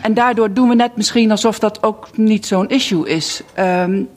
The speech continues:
we hebben de afgelopen tijd geprobeerd, Amnesty en een aantal andere organisaties,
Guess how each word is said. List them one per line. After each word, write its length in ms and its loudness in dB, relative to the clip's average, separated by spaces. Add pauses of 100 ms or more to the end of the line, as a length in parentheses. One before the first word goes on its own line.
we 260 -6
hebben 180 0
de 20 0
afgelopen 420 -2
tijd 360 -2
geprobeerd, 600 -4
Amnesty 420 -2
en 80 -2
een 60 -6
aantal 180 -6
andere 260 -2
organisaties, 800 -6